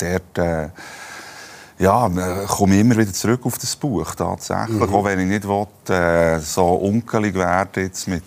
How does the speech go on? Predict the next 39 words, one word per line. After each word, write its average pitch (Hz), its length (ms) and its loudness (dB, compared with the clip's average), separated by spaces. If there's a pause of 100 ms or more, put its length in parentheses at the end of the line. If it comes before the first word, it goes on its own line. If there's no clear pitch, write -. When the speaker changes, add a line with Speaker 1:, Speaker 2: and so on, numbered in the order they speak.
Speaker 1:
den 95 80 -8
fünfzig, 92 600 -2
sie 82 480 -4
sagen, 82 300 -2
Speaker 2:
<laughs> 82 260 0
Speaker 1:
ich 87 80 -2
habe 85 100 2
es 78 60 -8
ja 82 100 -2
schon 87 160 -2
dann 87 240 -4
gesagt, 85 300 -4
Speaker 2:
Nein, 139 240 -2
Speaker 1:
überhaupt 90 120 -2
Speaker 2:
das 123 120 0
sicher 135 240 0
Speaker 1:
nicht. 135 160 -2
Speaker 2:
nicht. - 20 4
Aber 139 220 2 (220)
wenn 143 120 -2
man 156 80 -2
jetzt - 200 -4
zurückschaut, 160 680 2
äh, 123 220 2
bei 110 320 2 (300)
ähnlichen 135 400 0
Konflikten, 107 580 -2
die - 20 0
wir 101 380 2
hatten, 85 200 -6 (240)
neunzehnhundertachtachtzig 120 960 0
beispielsweise, 113 680 -2 (180)
Überfall 117 440 2
von 104 160 0
der 98 100 -2
Sowjetunion 113 920 4 (400)
auf, 117 300 4
äh, 98 160 4
Tschechoslowakei, 104 800 -2